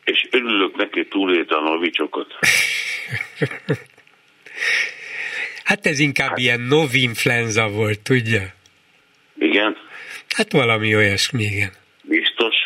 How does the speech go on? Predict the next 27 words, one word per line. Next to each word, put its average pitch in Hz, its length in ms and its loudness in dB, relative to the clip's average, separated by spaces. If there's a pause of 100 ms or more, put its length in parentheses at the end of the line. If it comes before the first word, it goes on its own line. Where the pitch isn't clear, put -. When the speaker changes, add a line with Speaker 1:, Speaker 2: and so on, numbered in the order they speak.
(800)
Speaker 2:
Semmi 131 480 2
se 120 220 2
biztos 107 560 0
természetesen, 117 1120 2
de 135 180 2 (760)
Speaker 1:
Mert 90 180 0
ugyanis 98 420 2
az 101 140 2
előttem 95 640 2 (280)
szóló 90 480 4
mondta, 87 420 -2
hogy 71 180 0
a 78 120 0
Navalnyi, 87 680 2
ugye, 87 340 -2
hát - 120 -10 (2250)
Speaker 2:
De 202 100 2
Speaker 1:
nagyon 180 200 4
Speaker 2:
állítólag 175 600 4
még 143 180 2
a 135 60 2
Navalnyi 135 560 2
is 123 240 2 (400)
természetes 143 840 0
okból 123 520 4
halt 120 360 0
meg, 135 340 2